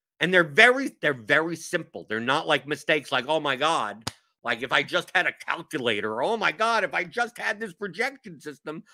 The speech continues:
I wouldn't have made that mistake." No, we're talking about common sense mistakes. Okay, now there's over macro type of mistakes, such as not using a deposit match bonus, right? What, why don't you want a hundred dollars free?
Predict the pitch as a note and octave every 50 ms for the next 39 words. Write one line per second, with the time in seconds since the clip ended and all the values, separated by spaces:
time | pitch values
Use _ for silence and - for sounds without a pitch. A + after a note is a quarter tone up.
0 | - - - - F3+ G#3 A3 A#3+ B3 A3+ A#3 A3 G#3+ A3+ A3 G#3+ G#3+ A3 - G3+
1 | F3+ - G3+ E3+ C#3 D3 F3 E3+ D3+ D#3+ D#3 - - G3 F3+ - F3 D#3+ C#3+ -
2 | _ - - - D#3+ D#3+ E3 E3 E3 D#3+ D3+ C3+ - - - D#3 D#3 C#3+ - -
3 | - - - - _ _ _ _ _ _ _ - A2 - - - G#2 - - _
4 | _ - - - - _ _ _ _ _ - G#2 G#2 - C3 B2+ C#3 - - _
5 | _ _ _ _ - D3 E3+ F#3 G3+ F#3+ - A3 A#3+ B3+ D4 B3+ A#3+ G#3 G3 G3
6 | G#3+ B3 C4 - F3+ E3+ D3 B2+ A2 - - - E3 C3 A#2+ - B2+ A#2+ G#2+ G#2
7 | - - A2+ G2 F#2 - - - C#3 C3+ - C#3+ C3 C3+ B2+ - - _ _ _
8 | _ _ _ - A2+ B2 C#3+ D3+ D#3+ E3 D#3+ - _ _ _ A2+ A2+ A#2+ A#2+ G#2
9 | C3 C3 B2+ A2 B2+ - - B2 C3+ C#3+ B2+ B2+ - G2 F#2 F2 E2 - - -
10 | F2 D#2+ C#2 D2 _ _ _ _ _ _ _ _ _ - G2+ G#2 G#2 G2 _ _
11 | _ G2+ A#2 B2+ - - B2 B2+ C3 C#3 C#3+ D3 C#3+ C#3 C3 C3 C3 C3 A2+ C3
12 | B2 B2+ B2+ B2 A#2+ A#2+ A2+ G#2 - _ A#2+ F#2+ -